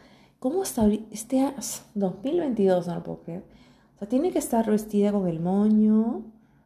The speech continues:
¿no? El sastre, sin colores, sin maquillaje, lentes, postura recta, cara de melancolía, de sorpresa, ¿no?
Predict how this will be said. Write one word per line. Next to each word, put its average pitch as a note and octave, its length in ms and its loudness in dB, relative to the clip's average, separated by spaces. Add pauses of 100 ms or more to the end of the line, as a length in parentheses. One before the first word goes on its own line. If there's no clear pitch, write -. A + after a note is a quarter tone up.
(420)
¿no? G3 420 -2
El F3 260 -4
sastre, G3 960 -2
sin G#3 320 0
colores, F#3 800 -2
sin D#3 200 -10
maquillaje, A3+ 880 -6
lentes, F#3+ 840 -2 (520)
postura E3+ 460 -6
recta, G3 840 -2 (400)
cara F3 260 -2
de E3+ 100 -2
melancolía, D#3+ 840 -6
de F#3 140 -2
sorpresa, D#3+ 1000 -8 (600)
¿no? F#3+ 180 -10